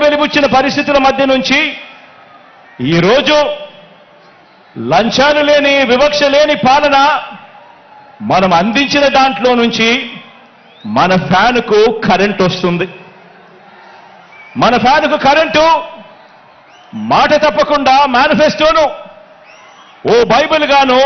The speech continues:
ఓ ఖురాన్ గాను, ఒక భగవద్గీత గాను ఇంతవరకు ఎప్పుడూ కూడా ఎవరూ కూడా చెయ్యని విధంగా మేనిఫెస్టో అంటే చెత్తబుట్టలో వేసే డాక్యుమెంట్ కాదు.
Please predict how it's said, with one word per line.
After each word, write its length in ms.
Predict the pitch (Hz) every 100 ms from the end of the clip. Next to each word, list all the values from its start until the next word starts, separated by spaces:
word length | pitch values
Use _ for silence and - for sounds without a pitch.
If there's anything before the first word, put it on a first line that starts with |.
| 277
ఓ 40 | 277 269
ఖురాన్ 340 | 254 294 320 302
గాను, 240 | 285 277 254 277 285
ఒక 80 | 262 254
భగవద్గీత 480 | 285 311 302 311 311
గాను 220 | 311 302 - - - - - - - - - - - - - - - - 196
ఇంతవరకు 480 | 277 302 320 320 339 311
ఎప్పుడూ 280 | 320 330 330 330
కూడా 160 | 320 320 285 302
ఎవరూ 220 | 339 339 294
కూడా 140 | 311 302
చెయ్యని 320 | 294 311 349 330
విధంగా 340 | 320 311 294 285 - - - - - - - - - - - _ _ - - _ - 131
మేనిఫెస్టో 540 | 294 311 330 - 320 311
అంటే 180 | 302 302 302
చెత్తబుట్టలో 540 | 285 285 311 320 320 320 311
వేసే 200 | 311 294 233
డాక్యుమెంట్ 440 | 269 302 311 320 320
కాదు. 200 | 330 320